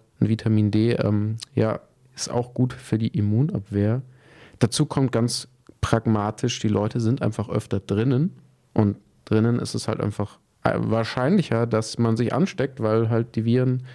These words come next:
sich schöner verbreiten können als im Sommer irgendwo draußen. Und ein weiterer Grund ist, dass die Körperoberflächen schwächer durchblutet sind bei Kälte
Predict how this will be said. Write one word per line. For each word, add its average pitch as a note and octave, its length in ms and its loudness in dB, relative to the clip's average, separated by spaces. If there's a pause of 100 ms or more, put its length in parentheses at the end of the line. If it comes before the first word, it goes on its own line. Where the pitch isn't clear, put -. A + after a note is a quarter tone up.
(140)
sich - 220 -2
schöner A#2+ 260 2
verbreiten A#2 460 -2
können A2 240 0
als A2 260 -4
im G#2+ 140 0
Sommer A2 340 0
irgendwo G#2+ 440 0
draußen. A2+ 520 -4 (1200)
Und C3+ 300 4
ein B2 500 2
weiterer A2+ 540 0 (160)
Grund G#2+ 380 2
ist, - 280 -6
dass G#2 160 -2
die G2+ 300 0 (100)
Körperoberflächen G#2+ 1040 -2 (300)
schwächer B2 360 0
durchblutet G#2+ 640 -2
sind G#2 220 0
bei G2+ 120 0
Kälte A2+ 640 0